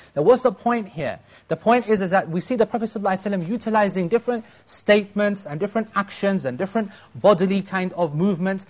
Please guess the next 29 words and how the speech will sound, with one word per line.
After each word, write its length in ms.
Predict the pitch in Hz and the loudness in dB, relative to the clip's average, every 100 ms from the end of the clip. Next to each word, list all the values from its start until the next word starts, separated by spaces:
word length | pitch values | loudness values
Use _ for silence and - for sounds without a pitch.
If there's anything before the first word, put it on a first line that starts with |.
| - _ | -20 _
to 240 | - - 214 | -6 -2 0
emphasize 760 | 240 226 220 196 139 123 120 _ _ | 0 -2 -2 -2 -2 -4 -8 _ _
certain 460 | - 202 196 190 170 | 2 4 4 2 -4
points, 380 | - 175 120 160 | 0 -2 -2 2
what's 180 | 190 | 2
about 220 | 160 175 - | 4 0 0
to 80 | |
come 340 | 180 - 175 170 | -8 -2 -2 -2
next, 260 | 160 - _ _ | -6 -8 _ _
what, 260 | 127 190 196 - 160 | 2 2 2 -8 -8
you 220 | 151 160 185 | -8 -6 -4
know, 160 | 180 | -4
each 220 | 208 247 247 | -2 0 2
of 100 | 220 | 0
these 160 | 220 | 0
things 220 | 233 226 - _ _ 160 | 0 -2 -6 _ _ -2
are, 120 | 170 | 0
uh, 60 | 165 160 | -2 -4
express 540 | 170 - - 220 220 | -6 -8 0 2 2
the 120 | - | 0
importance 720 | 165 156 - 220 220 175 143 | 0 -4 4 6 6 0 -6
of 160 | 151 143 | -4 0
what 160 | 170 170 | -2 -2
is 100 | - | -8
coming. 340 | 190 175 120 - - - | -6 -4 -6 -12 -20 -4
And 160 | 170 | -4
his 240 | 156 277 - | 2 2 2
sitting 340 | 285 - 233 | -4 -4 -4
up 240 | 220 196 | 0 -2